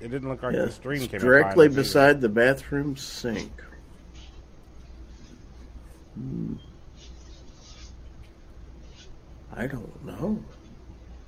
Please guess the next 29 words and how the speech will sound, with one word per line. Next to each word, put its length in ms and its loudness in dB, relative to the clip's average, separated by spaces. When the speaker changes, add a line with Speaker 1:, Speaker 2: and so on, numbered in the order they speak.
Speaker 2:
Inquiring 600 2
minds 360 2
do 240 0
want 260 -4
to 80 -10
know 180 0
the 160 2
answer 320 -4
to 80 -12
this. 800 -14
But, 260 0
uh, 220 2
while 260 6
we're 120 8
waiting 320 6
for 200 -6
an 60 -2
answer, 440 -4
let's 340 -4
move 260 2
on 320 2
because 340 -4
we've 180 -6
got 180 0
some 220 -6
other 200 -2
stuff 480 -6
out 300 -2
there. 260 -4